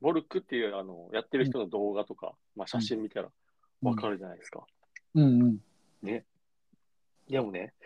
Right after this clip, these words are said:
Speaker 1: その、ただ倒せばいいっていうわけでもこう、ないというか、
Speaker 2: うん。
Speaker 1: ちゃんとこう、ルールがですね、ありまして。
Speaker 2: うん。
Speaker 1: 僕はその、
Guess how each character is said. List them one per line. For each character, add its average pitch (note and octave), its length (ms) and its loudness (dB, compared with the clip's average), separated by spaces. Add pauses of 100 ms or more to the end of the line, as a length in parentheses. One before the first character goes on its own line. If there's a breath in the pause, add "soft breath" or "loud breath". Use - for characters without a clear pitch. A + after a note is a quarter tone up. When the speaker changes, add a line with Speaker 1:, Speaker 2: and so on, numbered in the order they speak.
(160 loud breath)
Speaker 1:
そ - 120 -4
の、 G#2 320 2
た - 140 4
だ C4 180 6 (240)
倒 D#3+ 280 6
せ E3+ 100 4
ば C#3 140 8
い C#3+ 140 -6
い - 20 -8
っ - 100 -20
て - 100 -4
い A#2 120 0
う A2+ 60 -2
わ A#2+ 100 0
け D#3 100 -4
で C3+ 80 2
も G2 160 -4
こ F2+ 300 -8 (160)
う、 - 40 -12
な A#2+ 100 0
い A#2+ 100 0
と - 80 -10
い F2+ 100 -16
う F2 60 -20
か、 - 240 -4 (840 loud breath)
Speaker 2:
う D#3 60 4
ん。 A2+ 200 2 (680)
Speaker 1:
ち - 80 -8
ゃ F3+ 80 -6
ん F3+ 40 -12
と F3+ 120 -4
こ E3 480 4
う、 D3+ 40 -10
ル F3+ 140 4
ー - 40 4
ル B2 60 -2
が G2 120 0
で F#2+ 120 -14
す - 120 -16
ね、 F#2 160 -8
あ A#2 80 2
り A2+ 100 -4
ま A2 140 -6
し - 80 -18
て。 F2 180 -10 (380)
Speaker 2:
う D#3 60 4
ん。 A2+ 220 0 (1120 soft breath)
Speaker 1:
僕 D3+ 140 -6
は G3 80 0
そ F3+ 100 -8
の、 C3 280 0